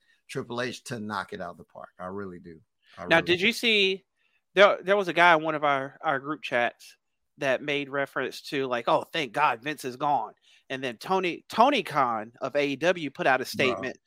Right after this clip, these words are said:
Speaker 2: you know, kinda poking a jab at him, you know, "Now I'm the longest running tenured C E O of whatever."
Speaker 1: Uh, let
Speaker 2: Oh,
Speaker 1: me say, go ahead,
Speaker 2: that,
Speaker 1: go ahead. I'm
Speaker 2: that,
Speaker 1: sorry.
Speaker 2: ma-, that made me mad to no end on
Speaker 1: I'm gonna
Speaker 2: both,
Speaker 1: just say,
Speaker 2: both of 'em.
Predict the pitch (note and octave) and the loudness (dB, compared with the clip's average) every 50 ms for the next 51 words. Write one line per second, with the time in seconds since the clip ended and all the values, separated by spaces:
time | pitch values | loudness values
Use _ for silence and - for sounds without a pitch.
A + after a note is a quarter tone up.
0 | _ - - - _ _ - D3+ C#3 C3 B2+ C3 C#3 C3+ - _ - _ _ _ | _ -20 -20 -20 _ _ -6 -2 0 0 0 0 -4 -8 -10 _ -20 _ _ _
1 | _ - F#3+ D#3 C#3 C#3 C3+ B2 A2+ _ - F#3+ E3+ - D3+ C#3 C3+ C3 C#3+ C3+ | _ 4 4 6 6 4 0 -2 -6 _ 2 2 2 2 -2 -2 -2 0 2 4
2 | C3+ C3+ C3 B2+ C3 C3 B2+ C3+ B2+ C3 C3+ B2+ A#2+ B2 B2+ C3 D3+ E3+ F#3 F3 | 4 4 4 4 2 2 2 0 -4 -6 -6 -2 -2 -2 0 2 4 4 6 4
3 | F3 F3 D#3 C#3+ C#3+ D3 D3 D3 C#3+ C#3+ C3 - C3+ C#3+ D3 C#3+ C3+ C3 B2 B2+ | 4 4 2 2 4 2 2 2 0 -4 -4 2 2 2 2 2 -2 -4 -6 -10
4 | B2+ - _ _ _ _ _ _ _ - F3 D#3 C#3 C#3 C#3 C3 - - - D3+ | -14 -16 _ _ _ _ _ _ _ -2 -2 -2 -2 -4 -8 -8 -8 -8 -8 -8
5 | D3 C#3 C3+ C3+ C3 C3+ C3 C3 C3 C3+ C#3 C#3 D3 D#3 C#3+ B2 A#2+ - _ - | -6 -2 -2 0 0 0 -2 -4 -2 -2 0 4 4 4 4 2 -4 -6 _ -20
6 | - - - C#3+ D3+ - - - - A3 F#3+ D#3 - - B2+ G#2+ G2+ - _ _ | -20 -8 -4 -4 -4 -4 0 4 4 6 6 4 -2 -4 -6 -6 -8 -8 _ _
7 | _ _ _ B2+ D3+ D#3 D#3+ E3+ F#3 F#3 E3 B2+ G#2+ - - - B2 B2 _ - | _ _ _ 4 6 8 8 10 10 8 8 6 2 -4 -6 -10 -12 -4 _ 8
8 | G3 A#3+ G#3+ - A2+ G#2+ A#2 _ _ D#3+ F3+ G#3 G3+ D3+ C#3 C3+ B2+ C#3+ D3+ C#3 | 8 8 8 4 -6 -6 -8 _ _ 6 6 6 6 4 0 0 0 -4 -4 0
9 | C3+ B2+ B2 B2 B2+ - - B2 A#2 B2+ C3 B2+ G#2 B2 A#2 G#2+ G#2 _ _ _ | 2 2 2 2 0 -2 -10 -8 -6 -4 -4 -4 -4 -6 -8 -8 -12 _ _ _
10 | _ _ _ _ _ _ _ _ _ - _ _ D3 D3 D#3 G3 G3 F#3 F#3+ F#3 | _ _ _ _ _ _ _ _ _ -20 _ _ 4 6 8 8 8 8 8 8
11 | - _ C3 E3 F#3+ G3 D3+ A2 - B2+ A2+ A2+ A2+ A2+ | 2 _ 6 8 8 8 8 4 -2 -4 -4 -4 -10 -12